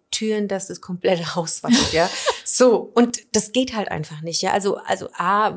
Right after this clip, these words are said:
Speaker 1: wohnen da noch andere Menschen, äh, die nun mal mit seiner Wut leider nichts zu tun haben und die sie auch nicht aushalten müssen. Ähm, die Türen gehen im Zweifel kaputt. Irgendwann ist da auch mal eine Glastür vielleicht dabei.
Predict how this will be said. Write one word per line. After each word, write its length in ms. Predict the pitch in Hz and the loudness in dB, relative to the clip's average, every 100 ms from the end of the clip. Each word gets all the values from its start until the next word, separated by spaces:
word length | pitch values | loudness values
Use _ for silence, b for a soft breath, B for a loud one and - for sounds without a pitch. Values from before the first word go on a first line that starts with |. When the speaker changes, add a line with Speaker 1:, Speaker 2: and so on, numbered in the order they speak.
| 180 | 0
Speaker 1:
wohnen 180 | 202 190 | 2 2
da 80 | |
noch 180 | 180 165 | 0 -2
andere 320 | 180 202 170 | -2 0 0
Menschen, 640 | 156 156 196 - 269 311 302 B B B B | 2 2 2 2 0 -4 -8 B B B B
äh, 200 | 202 202 | 4 4
die 180 | 175 226 | 4 4
nun 120 | 233 | 4
mal 140 | 220 208 | 4 2
mit 160 | 202 | 2
seiner 260 | 202 202 208 | 2 2 0
Wut 160 | 196 202 | -2 0
leider 320 | 190 214 226 | 2 2 2
nichts 440 | 220 269 285 - | 4 2 2 -2
zu 100 | - | -2
tun 300 | 240 240 277 | 0 0 0
haben 220 | 277 285 285 | 0 -2 0
und 220 | 233 233 117 | 0 0 -10
die 380 | 185 196 202 220 | -14 -8 -4 0
sie 140 | 214 | 2
auch 140 | 202 | 2
nicht 160 | 214 208 | 2 2
aushalten 480 | 208 208 214 190 190 | 0 0 -4 -2 2
müssen. 420 | 196 247 302 349 B B B B _ | 4 2 0 -4 B B B B _
Ähm, 560 | 233 233 233 240 233 - _ _ _ | 4 4 2 -4 -6 -10 _ _ _
die 240 | - 208 - | -6 -6 -2
Türen 320 | - 269 277 | 2 4 4
gehen 160 | 262 277 | -2 -8
im 120 | 262 | -8
Zweifel 360 | - 262 262 285 | 0 0 0 -6
kaputt. 500 | - 247 294 294 - | -8 -6 -4 -4 -4
Irgendwann 340 | - 226 214 208 | 2 2 2 0
ist 120 | 220 | 2
da 100 | 190 | 2
auch 60 | |
mal 60 | 202 | 4
eine 140 | 170 156 | 0 0
Glastür 420 | 175 254 - 294 | 0 0 0 -2
vielleicht 380 | 285 269 269 269 | -2 -2 -2 -4
dabei. 280 | 262 254 | -4 -4